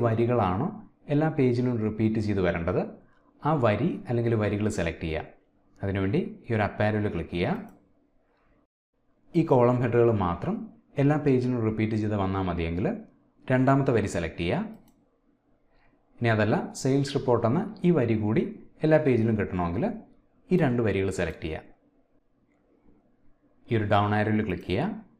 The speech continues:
പ്രിന്റ് പ്രിവ്യൂ, പേജ് നമ്പർ ടു. നോക്കുക,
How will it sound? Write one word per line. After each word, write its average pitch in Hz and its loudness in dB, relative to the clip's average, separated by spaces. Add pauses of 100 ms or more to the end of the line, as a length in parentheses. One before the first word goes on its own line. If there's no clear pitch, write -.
(920)
പ്രിന്റ് 107 2
പ്രിവ്യൂ, 90 0 (3500)
പേജ് 95 0
നമ്പർ 95 2
ടു. 110 0 (800)
നോക്കുക, 104 2